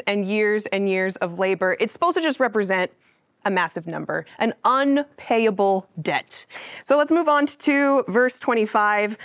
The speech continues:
"For as much as he had not to pay, his lord commanded him to be sold, and his wife and his children and all that he had, and payment to be made." So he's coming to account for this debt. And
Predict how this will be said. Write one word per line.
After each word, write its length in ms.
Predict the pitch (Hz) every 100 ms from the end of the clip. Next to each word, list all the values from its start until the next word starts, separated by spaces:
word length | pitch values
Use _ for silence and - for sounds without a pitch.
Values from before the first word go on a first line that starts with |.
| - - - _ _ _
"For 240 | - 311
as 160 | 381 359
much 220 | 349 359
as 160 | 330 294
he 200 | - 392
had 180 | 370 285
not 280 | 247 233 -
to 80 | 220
pay, 380 | - 190 226
his 160 | 277 285
lord 240 | 247 294
commanded 460 | - 277 269 320 320
him 160 | 285 285
to 100 | 247
be 160 | 285
sold, 400 | 277 294 339 262
and 100 | 202
his 120 | 175
wife 300 | 180 185 196
and 80 | 208
his 100 | 196
children 380 | - 254 254 269
and 100 | 262
all 200 | 214 269
that 120 | 285
he 120 | 294 269
had, 340 | 262 254 262 240
and 160 | 247
payment 360 | - 220 226 -
to 80 | 185
be 160 | 196
made." 280 | 175 170 160
So 160 | 160 196
he's 220 | 196 185 - -
coming 260 | 247 247 254
to 100 | 247
account 320 | 220 240 220
for 100 | 214
this 180 | 202 196
debt. 520 | 175 240 285 - - - - - -
And 540 | 220 226 226 226 226